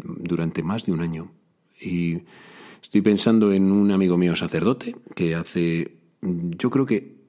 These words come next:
más o menos un año, me llamó para decirme, "Oye, Joaquín, no sabes lo que me acaba de pasar, que, que un señor me llama para decirme que, que quiere hacer un donativo a Cáritas", y bueno, pues yo le digo, nada, que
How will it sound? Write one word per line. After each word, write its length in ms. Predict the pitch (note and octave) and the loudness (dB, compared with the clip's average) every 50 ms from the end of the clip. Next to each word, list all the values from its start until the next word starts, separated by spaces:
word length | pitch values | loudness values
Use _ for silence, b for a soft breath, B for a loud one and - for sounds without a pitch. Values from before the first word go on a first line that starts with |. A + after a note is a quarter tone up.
| _ | _
más 300 | - G2 A2 C3+ C3+ C3 | -6 -2 -2 -2 0 0
o 40 | C3 | 0
menos 240 | C3 D#3 C#3+ - - - - | 0 0 -2 -4 -6 0 2
un 140 | B2+ A#2 | 4 4
año, 320 | G#2+ A#2 B2+ E3+ - - - - - _ _ _ _ _ _ _ _ _ _ | 4 4 2 0 0 -4 -8 -18 -20 _ _ _ _ _ _ _ _ _ _
me 460 | G2 F#2+ F#2 F2+ F2 F2 F2 F2 E2+ | -4 -2 -2 -2 -2 -2 -2 -2 -2
llamó 320 | E2 E2 E2 F2 F#2+ G2 | -2 -2 -2 -2 -2 -4
para 220 | F#2+ - F#2 E2+ D#2+ | -4 -6 -6 -6 -6
decirme, 340 | E2 - - F2 E2+ E2+ F2+ | -8 -10 -12 -10 -8 -8 -6
"Oye, 120 | G2 G2+ | -6 -6
Joaquín, 340 | F#2 - E2+ E2+ G#2 G#2 G2+ | -8 -8 -8 -6 -4 -4 -4
no 80 | F2 | -4
sabes 240 | D#2 - E2+ E2 - | -6 -8 -8 -8 -8
lo 80 | F2+ E2+ | -8 -6
que 80 | F#2 | -6
me 80 | F2 E2+ | -6 -6
acaba 220 | E2 E2+ E2 E2 | -4 -6 -6 -6
de 80 | E2+ E2 | -8 -8
pasar, 340 | - F#2+ - - - - - | -8 -8 -8 -8 -8 -8 -8
que, 260 | - - E2+ D#2+ - B B B B B B B B B B | -10 -10 -10 -10 -12 B B B B B B B B B B
que 140 | - - D#2+ | -4 -2 0
un 160 | E2 F2+ E2+ | 0 0 0
señor 320 | - - F2 - F#3 A#3 A3+ | 0 2 2 2 2 2 2
me 120 | F#3+ E2 | 2 0
llama 280 | D#2 G#2+ C#3+ E3 A2 - | 0 0 0 -2 -4 -4
para 160 | D#2+ D#2+ D#2 | -6 -8 -8
decirme 360 | D#2 - - F2 F2 F2+ F2+ | -10 -8 -6 -4 -2 -2 -2
que, 300 | E2+ F#2 E2 D#2+ D2+ - - - | -2 -2 -2 -2 -4 -6 -10 -8
que 140 | - E2+ - | -8 -4 -2
quiere 160 | - F#2 F#2 | 0 0 0
hacer 180 | - - F#2+ | 0 0 2
un 160 | F#2 F2+ F2+ F2 | 2 4 4 2
donativo 580 | F2+ F2 E2+ E2+ E2+ F#2+ F2+ F#2 F#2 F#2 - - | 2 2 0 0 0 0 0 2 0 -2 -4 -4
a 120 | - G#2 | -8 -6
Cáritas", 520 | - - B2+ B2+ B2 A#2+ - C3 C#3 - - | -4 -2 0 0 0 -2 -2 -6 -6 -4 -4
y 120 | F2 E2 | -4 -4
bueno, 240 | D#2 D#2+ G#2+ D#3 D#3 | -4 -4 -4 -4 -4
pues 140 | - D#2+ - | -6 -6 -4
yo 80 | E2+ | -2
le 100 | D#2+ E2+ | 0 0
digo, 240 | E2+ F2+ F#2 G2+ G#2 B B B B B B B _ | 2 2 2 2 0 B B B B B B B _
nada, 260 | E2+ G2 C3+ D3+ A2+ | -4 -2 0 0 0
que 400 | - F#2 F2 E2+ E2 E2 E2 D#2+ | 0 0 0 0 0 0 -2 -4